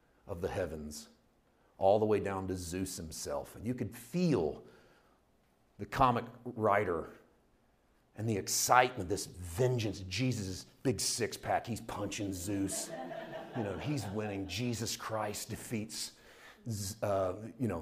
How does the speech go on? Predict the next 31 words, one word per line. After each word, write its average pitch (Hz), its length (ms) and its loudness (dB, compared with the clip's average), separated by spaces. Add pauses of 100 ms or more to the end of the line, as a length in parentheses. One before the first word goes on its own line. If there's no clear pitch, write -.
here 123 120 2
comes 117 300 -4
Poseidon 107 760 2
with 104 140 0
his 110 120 0
trident, 107 680 0
and 110 100 0
Jesus 104 420 -2
be-, 110 280 -4 (1300)
and 135 100 0
I 143 40 2
thought, 135 340 8
we 156 180 8
are 147 100 6
so - 340 10
disappointed 143 840 8
in 104 80 2
the 104 80 2
way 110 220 6
Jesus 110 440 0
told 110 280 4
us 92 180 0
to 98 80 -4
win 104 300 0
that 98 100 0
if 113 180 -2
we 127 80 2
could - 200 -4
retell 170 440 10
the - 100 -4
story, - 480 -8